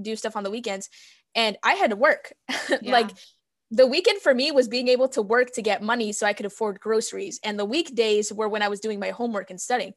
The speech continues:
Speaker 1: So I
Speaker 2: Mm-hmm.
Speaker 1: just had no free time. And I, I, I feel like sometimes I thought they resented me a little for it 'cause they'd be like, "Why don't you wanna hang out with us?"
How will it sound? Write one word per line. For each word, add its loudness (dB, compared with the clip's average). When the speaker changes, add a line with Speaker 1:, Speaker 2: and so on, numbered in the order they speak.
Speaker 1:
So 0
I 4
Speaker 2:
Mm-hmm. -
Speaker 1:
just -8
had -6
no 2
free -4
time. -8
And -2
I, 0
I, 2
I 2
feel -6
like -2
sometimes 0
I 4
thought -2
they -2
resented -6
me -6
a 0
little 0
for 0
it -2
'cause -16
they'd 0
be -2
like, 0
"Why 4
don't 0
you -4
wanna -2
hang -4
out 0
with -4
us?" -4